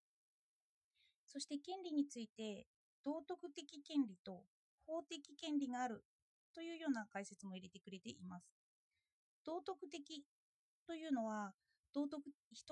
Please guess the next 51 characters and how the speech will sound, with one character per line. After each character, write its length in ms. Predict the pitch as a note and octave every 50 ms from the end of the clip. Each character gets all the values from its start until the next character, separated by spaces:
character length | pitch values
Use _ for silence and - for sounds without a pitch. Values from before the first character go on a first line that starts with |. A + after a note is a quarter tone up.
| D#4 D4 - _ -
人 100 | B3+ D4+
一 200 | C#4+ - - D#4+
人 140 | C#4 B3+ A3+
の 140 | A3+ G#3+ F#3
道 180 | F#3+ A#3+ C4+
徳 160 | - D4 C#4+ -
的 220 | C#4+ C#4+ C#4+ C#4 C#4+
地 160 | - - C#4+
位 60 | B3+
を 80 | G#3+ F#3+
認 100 | F#3 F#3+ - A3+
め 120 | A3 A3+ A#3
る 100 | A3+ A3+
と 100 | - F#3+
か、 320 | - - G3 G3+ G3 G3 _ _ _ _ _ _ _ _ -
平 200 | C#4 D4 D4+ D4+
等 140 | D4+ D4+ D4
の 120 | C#4+ D4+
配 220 | D4 C#4+ F4 F4+ F4
慮 160 | C4+ A3+ G3+
を 20 |
す 160 | G3 - -
る 80 | F#3+ F#3
と 120 | - F3
か、 280 | F3 - G3 G3 F#3+ F#3 - _ _ _ _ _ _ _ _ _ _ _ _ _ -
固 120 | - C4+
有 160 | C4+ D4 E4+
の 140 | F4 F#4 F4
価 140 | - F4+ F4
値 140 | F4 - D4
を 40 | C4
持 120 | B3 A#3
っ 40 | -
た 80 | -
存 220 | G#3+ - - A3 A3
在 200 | G#3 G#3+ G#3 G#3
と 120 | - F#3+
し 80 | G3 -
て 120 | - G3+
尊 260 | F#3+ - C#4+ D4 D#4+
重 140 | D4 E4 E4
し 180 | D#4+ - - E4
よ 240 | E4 D4 B3 - -
う 540 | _ _ _ _ _ _ _ _ _ _
と 80 | - D#4
い 80 | D4+ D4+
う 40 |
の 100 | C#4 B3
が 140 | A3+ G#3+ G3+
道 180 | F3+ G#3 A#3+ C4
徳 240 | - C#4+ C#4+ -